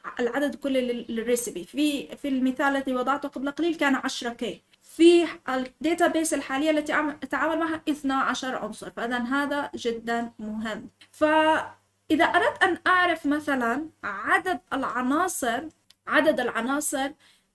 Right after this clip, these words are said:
التي، عدد العناصر التي، عدد الصفحات عفوًا، أريد، أريد أن أعرف عدد الصفحات التي ستكون لدي هنا، يعني مرة أخرى أين هي الصورة الجميلة؟ هذه هي الصورة الجميلة التي وجدناها هنا في البحث.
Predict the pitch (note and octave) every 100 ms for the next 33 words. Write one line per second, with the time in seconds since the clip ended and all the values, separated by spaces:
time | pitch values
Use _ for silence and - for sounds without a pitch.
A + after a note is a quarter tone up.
0 | C4 C4 C4+ C4+ C4 B3 A#3+ A3+ G#3 G#3+
1 | _ _ _ - D4 C4+ C4+ B3+ C#4+ C#4+
2 | B3 A#3+ C4 - A#3+ A#3+ A#3 _ _ _
3 | A#3 D4 E4 C4 - C#4 - E4 E4 G#3+
4 | A3 G3 - B3 C4 C4+ D4 C4+ C#4 D4
5 | B3+ D4 D#4 D#4 - C4 C4+ C4+ B3 B3
6 | A#3+ A#3 A#3+ - F#4+ G#4 D#4 C#4 G#3 C4
7 | A#3+ A3 D4+ D#4 _ _ _ - D#4+ B3+
8 | G3+ C#4 - G#3+ G3+ A3+ C#4 - G#3 G#3
9 | B3+ B3 A3+ - - B3+ B3+ A#3+ A#3 A#3
10 | B3 A3+ G#3+ G#3 A3 A3 A3+ A3 A3 _
11 | - - - B3 A3+ A3+ - B3+ A3+ B3+
12 | C#4+ B3 A#3+ B3+ B3+ B3+ C4+ A#3+ A#3+ B3
13 | A#3 A3+ A#3+ B3+ C4